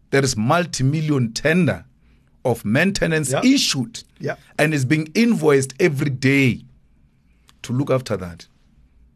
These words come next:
Speaker 1: So, so I'm like, adults, I'm like, "Oh, only children will not be concerned because they will not know how to fix this." So we know at home when something goes wrong, the adults come
Speaker 2: Yeah,
Speaker 1: in.
Speaker 2: quickly.
Speaker 1: So there are no adults,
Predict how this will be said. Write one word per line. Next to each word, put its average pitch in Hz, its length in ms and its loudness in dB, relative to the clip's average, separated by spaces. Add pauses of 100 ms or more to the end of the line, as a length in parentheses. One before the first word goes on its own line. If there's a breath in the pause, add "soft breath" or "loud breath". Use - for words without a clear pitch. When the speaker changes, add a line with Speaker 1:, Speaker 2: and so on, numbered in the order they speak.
(360)
Speaker 1:
So, - 240 0 (460 soft breath)
so - 160 -12
I'm 180 100 -10
like, 147 180 -12 (160)
adults, 180 420 -10
I'm 165 220 -10
like, 151 140 -12
"Oh, 240 300 -8
only 226 280 4
children 139 500 2
will 117 160 2
not 120 220 2
be 107 100 -4
concerned 110 520 -4
because 127 180 2
they 139 80 -2
will 139 100 -2
not 156 280 -4
know 131 180 -2
how 131 200 -4
to 131 200 -10
fix 107 300 -12
this." 117 320 -4 (320 loud breath)
So 185 240 0 (200 loud breath)
we 247 200 4
know 165 400 2
at 135 160 2
home 120 460 0
when 160 200 0
something 170 500 -4
goes 135 320 -4
wrong, 127 380 0
the 113 280 -4
adults 156 420 0
come 143 320 -6
Speaker 2:
Yeah, 208 220 0
Speaker 1:
in. - 80 -8
Speaker 2:
quickly. 165 480 -2
Speaker 1:
So 233 140 4
there 196 180 2
are 190 60 0
no 269 280 -2
adults, 101 500 -8